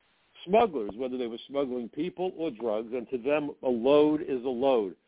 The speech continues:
<laughs> It's, it's, you know, a package. Oh, it's a human being. Oh, it's drugs. Oh, it's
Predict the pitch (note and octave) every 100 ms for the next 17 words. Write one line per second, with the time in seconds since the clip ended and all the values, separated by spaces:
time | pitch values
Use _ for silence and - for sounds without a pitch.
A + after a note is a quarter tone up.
0 | _ - A2+ - _ - G#3 - _ _
1 | - G3+ - - B3+ D#3 F#3+ F#3 _ _
2 | _ - - - A#3+ A#3 - - _ _
3 | - C4+ D#3+ - E3 E3+ F#3 D#3+ G3 A3+
4 | F#3+ A#3+ A#3+ A#2+ - B2 F#3+ A3 - C4
5 | F3 B2